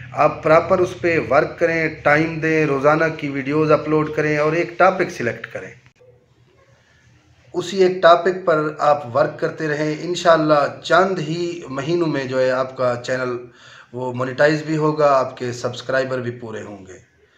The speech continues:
अगर आप लोगों को मिन्नतें करते रहेंगे, अपनी सेल्फ रिस्पेक्ट मजरूह करेंगे, इससे आपको बिल्कुल ही फ़ायदा नहीं होने वाला और वो आपका time waste होगा। और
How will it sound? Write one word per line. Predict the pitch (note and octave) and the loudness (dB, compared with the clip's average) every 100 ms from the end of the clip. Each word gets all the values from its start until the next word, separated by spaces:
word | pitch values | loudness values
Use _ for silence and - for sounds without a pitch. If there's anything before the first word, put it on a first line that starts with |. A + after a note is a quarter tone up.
| _ _ - - | _ _ -12 -2
अगर | D#3 F#3 | 4 6
आप | F3 | 6
लोगों | D3 F3+ F#3 | 4 2 2
को | F#3 F3+ | 0 -2
मिन्नतें | D3 D#3+ F#3 F#3 F3+ | 0 0 0 2 2
करते | F3+ F3 E3+ | 0 -2 -4
रहेंगे, | D#3+ D#3 D3+ D3 D3 C#3+ | -2 -2 -2 -4 -4 -4
अपनी | - A#2+ - D#3 D3+ B2+ | -6 -12 -6 -4 -2 -4
सेल्फ | - C#3+ C#3 | -4 -6 -4
रिस्पेक्ट | C3+ A#2+ D3 D3 - | -10 -6 -6 -6 -6
मजरूह | C3+ C3 C#3 C3+ | -8 -8 -8 -8
करेंगे, | C3+ C3+ B2+ B2 A#2+ - - - - | -6 -6 -4 -6 -6 -12 -20 -20 -12
इससे | E3 - E3 C#3+ | -10 -8 -6 -2
आपको | C#3 C#3 - - | 0 0 -2 -8
बिल्कुल | B2 D3+ D3+ D3 | -8 -6 -6 -6
ही | C3 | -8
फ़ायदा | B2+ C3 C3 | -4 -2 -2
नहीं | B2+ B2+ | -4 -4
होने | B2 | -4
वाला | B2 B2 B2 A#2+ - - - - | -2 -2 -2 -4 -10 -20 -20 -2
और | C#3 C#3 C#3 | 0 0 -2
वो | C#3+ D#3+ | 0 2
आपका | D3+ D3 C#3 | 2 2 -2
time | - D3+ D3+ | 4 4 4
waste | B2+ B2 - | -4 -6 -8
होगा। | - G2+ | -14 -10
और | G#2 A#2 A#2 | -8 -8 -12